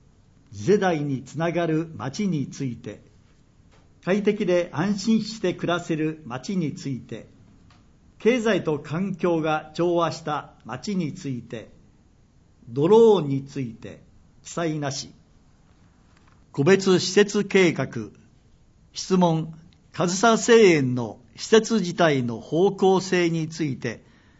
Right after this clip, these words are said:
市の考えを伺う。回答、上総製園については、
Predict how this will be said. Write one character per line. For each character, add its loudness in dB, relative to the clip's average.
市 0
の 4
考 0
え 2
を -6
伺 -2
う。 -8
回 0
答、 2
上 0
総 4
製 6
園 0
に -2
つ -8
い -2
て -4
は、 -4